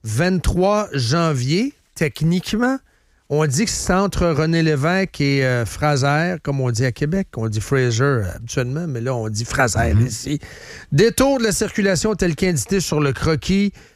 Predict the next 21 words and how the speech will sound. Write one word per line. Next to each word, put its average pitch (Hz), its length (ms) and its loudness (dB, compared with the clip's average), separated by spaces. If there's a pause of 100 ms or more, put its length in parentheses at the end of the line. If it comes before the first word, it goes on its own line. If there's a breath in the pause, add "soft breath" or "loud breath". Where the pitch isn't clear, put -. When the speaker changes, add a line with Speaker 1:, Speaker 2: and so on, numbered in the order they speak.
Speaker 1:
fermeture 170 540 0
du 117 120 -2
trottoir 156 440 0
du 127 100 -4
côté 143 320 0
ouest 135 320 0
de 131 80 0
Cartier, 180 640 0 (340 soft breath)
détour 165 460 0
de 147 80 2
la 139 120 2
circulation 147 640 0
piétonne 143 400 0
sur 131 160 -2
le 131 100 0
trai-, 135 200 -2
trottoir 139 600 -2
opposé. 123 500 -2
Et 170 60 2
on 143 140 2
dit 190 300 0